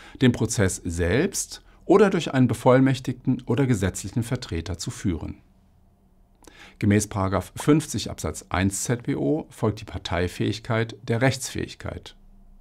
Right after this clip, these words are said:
Die Prozessfähigkeit richtet sich gemäß Paragraph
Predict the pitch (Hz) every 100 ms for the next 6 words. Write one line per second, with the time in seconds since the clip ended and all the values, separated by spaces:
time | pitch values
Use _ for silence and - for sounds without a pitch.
0 | - - - - - - - - 95 90
1 | - 117 117 143 147 - 151 151 - 117
2 | 117 117 - 110 - 95 87 - 90 85
3 | 87 78